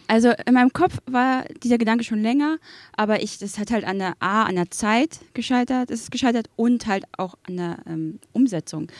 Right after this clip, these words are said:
Ich hab keine Ahnung, wie man so einen Blog aufbaut. Das, was man da alles beachten muss und die Cookies und hier noch d-, Impressum und keine Ahnung. Und ich hab halt aber eine Freundin, die ha-, sich damit auskennt und sie hat das für mich gemacht. Ich hab gesagt so, hey,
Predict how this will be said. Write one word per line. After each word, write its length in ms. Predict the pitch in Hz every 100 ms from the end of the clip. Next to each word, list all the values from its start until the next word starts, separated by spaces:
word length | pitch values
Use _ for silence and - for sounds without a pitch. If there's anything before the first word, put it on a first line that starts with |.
| - -
Ich 80 | 208
hab 80 | 185
keine 280 | 208 202 -
Ahnung, 260 | 180 208 196
wie 60 |
man 200 | 175 175
so 120 | 165 175
einen 80 |
Blog 300 | 160 156 -
aufbaut. 480 | 170 165 - 151 151 - - -
Das, 400 | - 175 202 - - 170
was 200 | 196 190
man 160 | 202 196
da 120 | 185
alles 180 | 202 -
beachten 380 | - 175 -
muss 200 | 196 180
und 140 | 190 180
die 80 | 185 -
Cookies 360 | 170 107 -
und 120 | 196
hier 140 | 196 101
noch 280 | 104 202 - _ -
d-, 360 | 208 - - -
Impressum 720 | 214 - 208 220 208 208 185
und 180 | 185 - - _
keine 360 | - 208 214 196
Ahnung. 340 | 175 196 175
Und 140 | 139 170
ich 120 | 214
hab 80 | 202
halt 160 | 208
aber 80 | 196
eine 140 | 190 196
Freundin, 420 | 214 233 233 214
die 240 | 196 196
ha-, 60 | 196
sich 160 | - 196
damit 240 | 202 180
auskennt 400 | 208 233 247 226 - - -
und 160 | - 214
sie 60 | 220
hat 80 |
das 100 | 208
für 80 | 214
mich 140 | 202 -
gemacht. 220 | 175 170
Ich 80 | 214
hab 80 | -
gesagt 260 | 190 190
so, 100 | 208 208 - - _ _
hey, 340 | 294 320